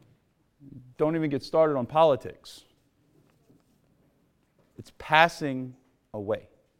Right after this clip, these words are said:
So where do we put our trust? Where do we invest ourselves? Where do we put our focus and our time? In the spectacles of this world,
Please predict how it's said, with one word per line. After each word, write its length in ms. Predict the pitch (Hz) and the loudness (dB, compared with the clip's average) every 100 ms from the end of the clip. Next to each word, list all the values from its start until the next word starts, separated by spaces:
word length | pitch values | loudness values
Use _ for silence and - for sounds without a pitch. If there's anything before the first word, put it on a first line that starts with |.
| _ _ _ _ _ _ _ _ _ _ _ _ _ _ _ _ _ _ _ _ | _ _ _ _ _ _ _ _ _ _ _ _ _ _ _ _ _ _ _ _
So 160 | - 196 | 2 4
where 260 | 180 226 | 6 6
do 80 | 262 | 6
we 140 | 262 247 | 4 2
put 320 | - 226 220 | 2 2 2
our 180 | 170 165 | 0 -4
trust? 720 | - - 202 - - - - _ _ _ _ _ _ _ _ _ _ _ _ _ _ _ _ | -4 -2 -2 -2 -10 -18 -20 _ _ _ _ _ _ _ _ _ _ _ _ _ _ _ _
Where 140 | 190 214 | 4 6
do 60 | |
we 140 | 247 233 | 6 4
invest 640 | 175 113 180 208 - - - | 2 0 4 4 2 -12 -6
ourselves? 840 | 156 131 - 117 90 87 - - _ _ _ _ _ _ | -6 -6 -6 -6 -6 -16 -20 -20 _ _ _ _ _ _
Where 160 | 180 233 | 6 8
do 60 | |
we 100 | 240 | 6
put 260 | - 240 247 | 4 4 4
our 180 | 170 170 | 2 -4
focus 600 | - 240 247 254 233 - | 4 6 6 2 -4 -2
and 180 | 190 | 0
our 120 | 160 131 | 2 0
time? 480 | - 202 139 - 90 _ _ _ _ _ _ _ _ _ _ _ _ _ _ _ _ _ _ _ _ _ - | -4 -4 -4 -8 -20 _ _ _ _ _ _ _ _ _ _ _ _ _ _ _ _ _ _ _ _ _ -6
In 140 | 156 | -4
the 80 | 143 | -4
spectacles 720 | - 208 214 240 226 220 180 | -2 2 2 0 -4 -2 0
of 120 | 180 | 0
this 200 | 180 - | -2 -2
world, 340 | 170 196 220 | -2 -2 -2